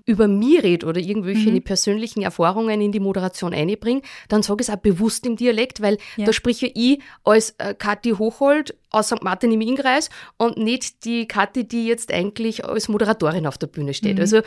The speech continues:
Speaker 1: ich mach da wirklich gern immer auch Unterschiede und das kommt auch bei den Leuten über recht gut an, weil man halt dann schon irgendwie das Gefühl vermittelt, äh, wir sitzen alle im selben Boot, du und ich, so auf die
Speaker 2: Mhm,
Speaker 1: Art.
Speaker 2: mhm.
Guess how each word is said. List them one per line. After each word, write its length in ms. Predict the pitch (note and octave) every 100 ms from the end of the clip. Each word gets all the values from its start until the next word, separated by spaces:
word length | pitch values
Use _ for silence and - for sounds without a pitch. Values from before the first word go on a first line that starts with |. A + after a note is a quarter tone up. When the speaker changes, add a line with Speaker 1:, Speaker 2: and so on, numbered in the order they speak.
| - -
Speaker 1:
ich 100 | B3
mach 200 | A#3+ B3+
da 100 | -
wirklich 320 | A#3+ C4+ D4 -
gern 220 | G3 A#3+
immer 300 | B3+ A#3+ G3
auch 60 | -
Unterschiede 640 | C#4+ A#3 - G#3+ A#3 D4+ - - - -
und 180 | A#3+ - _ -
das 140 | B3
kommt 200 | D4+ E4
auch 40 | D#4
bei 100 | A#3+
den 140 | A#3+
Leuten 220 | - F#3+
über 140 | A#3+ F#3+
recht 200 | F3+ -
gut 220 | G3+ F#3+
an, 160 | F3
weil 100 | F#3 F#3+
man 240 | G3 G3+
halt 240 | A3+ A3+
dann 220 | A3 G#3 A3
schon 160 | G#3+
irgendwie 380 | A#3 A#3+ A3+ A3+
das 180 | A3 -
Gefühl 180 | - A#3+
vermittelt, 560 | A#3 A#3 A#3 B3 A#3+ - - -
äh, 240 | - G#3 G#3
wir 100 | G3+
sitzen 300 | G#3+ A#3+ -
alle 160 | G#3 A#3+
im 80 | A3+
selben 300 | G#3+ G#3+ G#3
Boot, 280 | A#3 A#3 -
du 100 | A3
und 220 | G#3+ G#3
ich, 140 | E3+ F3+
so 100 | -
auf 180 | C3+
die 80 | B3
Speaker 2:
Mhm, 60 | A3+
Speaker 1:
Art. 100 | A3 A3+ _
Speaker 2:
mhm. 300 | A3+ A3 A#3+